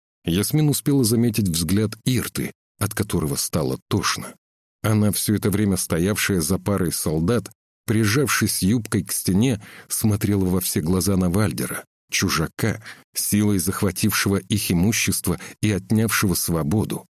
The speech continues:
далеко не со страхом или злостью. Ясмин поняла, Ирта с первого же взгляда попала под власть этого мужчины.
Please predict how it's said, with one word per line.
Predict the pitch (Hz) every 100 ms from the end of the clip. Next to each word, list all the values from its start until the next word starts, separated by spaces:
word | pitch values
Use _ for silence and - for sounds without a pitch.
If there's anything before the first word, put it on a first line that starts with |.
| _ _
далеко | 98 104 101 107 123
не | 110
со | - 92
страхом | - - 98 107 - - - _ -
или | 101 76
злостью. | 60 76 90 - - 69 - _ _ _ -
Ясмин | 82 95 - 104 90
поняла, | 101 90 92 98 - - _ _ _ _ -
Ирта | 120 95 117
с | -
первого | - 127 113 110 110
же | 92 107
взгляда | 85 82 101 123 85
попала | 90 92 101 92
под | 90 90
власть | 69 80 104 90 - -
этого | 107 104 92 78
мужчины. | 71 73 - - 98 64 - -